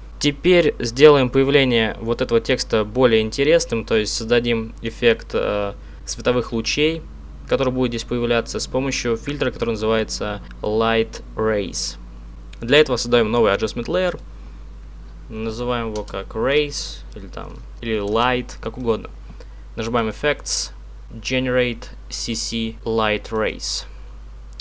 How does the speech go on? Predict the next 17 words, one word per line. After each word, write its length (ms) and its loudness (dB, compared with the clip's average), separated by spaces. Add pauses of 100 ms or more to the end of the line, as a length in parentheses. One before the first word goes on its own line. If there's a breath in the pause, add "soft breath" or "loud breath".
(800 loud breath)
У 60 -8
нас 200 0
создаются 840 4
вот 220 -4
такие 240 -4
вот 100 -6
лучи, 300 -4
которые 320 2
достаточно 400 0
интересно 400 -2
выглядят, 400 -6
если 240 -2
их 120 -4
анимировать. 600 -4 (480 loud breath)
Опять 340 2
же, 480 2
э, 360 -6